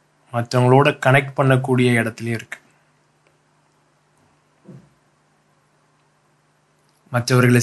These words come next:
சேவிக்கிற இடத்துல இருக்கு. Free, free to love.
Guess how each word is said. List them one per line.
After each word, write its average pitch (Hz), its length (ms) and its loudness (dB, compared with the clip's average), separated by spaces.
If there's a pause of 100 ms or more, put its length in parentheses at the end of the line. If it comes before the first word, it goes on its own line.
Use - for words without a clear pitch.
சேவிக்கிற 156 400 2
இடத்துல 120 320 2
இருக்கு. 104 320 -10 (3500)
Free, 143 840 2 (320)
free 170 720 0
to 135 100 -4
love. 117 340 4